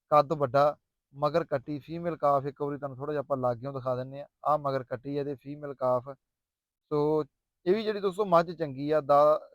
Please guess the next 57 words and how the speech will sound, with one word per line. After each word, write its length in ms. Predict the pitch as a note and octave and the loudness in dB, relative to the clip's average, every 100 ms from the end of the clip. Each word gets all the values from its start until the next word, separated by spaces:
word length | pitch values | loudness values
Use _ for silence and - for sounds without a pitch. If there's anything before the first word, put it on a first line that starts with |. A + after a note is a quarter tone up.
| C#3 | -16
ਦੁੱਧ 300 | B2+ E3+ F#3+ | -4 -4 -4
ਦੀ 140 | F#3+ | 2
ਗੱਲ 160 | F#3 F3 | 2 2
ਕਰੀਏ, 220 | F3 F#3 | -2 -4
ਦੁੱਧ 220 | D#3 F#3 E3 | -4 -6 2
ਦਸ 260 | D3+ D3 | 4 4
ਕੁ 120 | - D3 | 0 -14
ਕਿਲੋ 240 | D#3+ D#3+ | -4 -2
ਵੀਰ 180 | D3 C#3+ | -2 -4
ਨੇ 120 | C#3+ | -4
ਦੱਸਿਆ 360 | B2+ - C3 C#3+ _ _ _ _ | -8 -4 -4 -4 _ _ _ _
ਵੀ 60 | D#3+ | -6
ਦਸ 320 | C#3 D3 C#3 | 2 4 2
ਕਿਲੋ 240 | - D3 D3 | -2 -4 -2
ਜਿਹੜਾ 180 | D3+ | -2
ਪੂਰਾ 280 | D3+ D#3 G3 | -2 -2 -2
ਤਸੱਲੀ 500 | F#3+ E3 D3+ C3+ D3+ | 0 -2 -4 -4 0
ਵਾਲਾ 320 | D3 C#3+ C#3+ C3 _ _ _ | 2 2 0 -2 _ _ _
ਦੁੱਧ 260 | B2 E3 D3 D#3+ D3+ - _ | -2 -2 2 0 0 -8 _
ਇਸ 200 | D#3 D3 D#3 D3 C#3 _ _ _ - | -6 -4 -2 -4 -6 _ _ _ -6
ਝੋਟੀ 260 | F3 C3 | -4 -4
ਦੇ 120 | C3 C#3 | -6 -4
ਥੱਲੇ 360 | B2+ B2 C3 | -4 -4 -2
ਆ 120 | B2 B2 D#3 C#3+ | -2 -4 -2 -2
ਇਸ 120 | B2 | -2
ਵਕਤ, 200 | C3 C#3+ | -8 -8
ਜਿਹੜਾ 240 | C3+ D3 | -8 -6
ਕਿਸੇ 240 | C#3+ C3 C3+ | -6 -6 -8
ਵੀਰ 220 | C3 B2+ | -6 -8
ਨੇ 140 | B2+ | -10
ਚੋ 240 | B2 C3+ B2 | -12 -8 -8
ਲੈਣਾ। 200 | A2 G2+ _ _ _ _ _ _ | -10 -14 _ _ _ _ _ _
ਤੇ 80 | D#3+ | -4
ਪੱਚੀ 400 | - F3+ - G#3 | 2 0 2 -2
ਕੁ 60 | G3 | 2
ਦਿਨ 200 | F#3 F3 | 2 4
ਦਾ 120 | F3+ | 4
ਸਮਾਂ 300 | E3 D#3+ D#3+ | 4 4 4
ਹੋ 40 | |
ਗਿਆ 120 | C3 | 2
ਇਹਨੂੰ 160 | C#3+ D3 | -2 -6
ਸੂਈ 180 | B2+ C3+ | -8 -10
ਨੂੰ, 160 | C#3+ _ | -12 _
ਪੱਚੀਆਂ 340 | C#3+ - D#3+ | -14 -8 -8
ਕੁ 60 | C#3+ | -6
ਦਿਨਾਂ 200 | C3+ C3+ | -8 -10
ਦੀ 120 | C3+ | -12
ਸੂਈ 240 | A#2 A#2+ C3 | -14 -14 -14
ਆ, 60 | |
ਕੋਈ 140 | C3+ C#3 | -14 -16
ਮਹੀਨਾ 360 | C#3 B2 A#2 | -16 -14 -12
ਮੰਨ 240 | B2 B2 B2 | -12 -12 -14
ਲਏ, 100 | B2+ | -18
ਪੱਚੀ 340 | - C3+ C#3 | -20 -20 _
ਦਿਨ 180 | C3+ C#3 | -20 -20
ਮੰਨ 240 | C3 B2 | -20 -20
ਲਏ। 120 | B2+ | -20